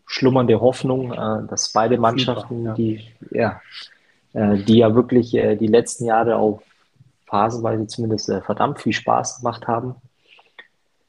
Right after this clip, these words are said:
Speaker 1: Und diese Saison, äh, scheint's dann, äh, wirklich für beide Mannschaften irgendwo ein Stück weit, äh, zumindest in der Bundesliga,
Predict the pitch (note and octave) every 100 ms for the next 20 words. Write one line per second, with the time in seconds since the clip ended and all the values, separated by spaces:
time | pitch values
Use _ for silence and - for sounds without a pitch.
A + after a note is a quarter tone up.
0 | _ - A2+ A2 A2 A#2+ B2 A#2 B2 B2
1 | A#2 B2 A2+ A2 - A2+ A2+ - A2+ A2+
2 | A2 A2 G#2+ A2 A2+ - G#2+ G#2 G#2+ A2+
3 | A2+ A2+ A2+ - A#2 A2+ A2+ A2 A2+ -
4 | A#2+ A2 A2 A2+ A2+ G#2+ G2+ - A2+ A2
5 | A2+ G#2+ F2+ A#2 B2+ - D3 C#3 C3+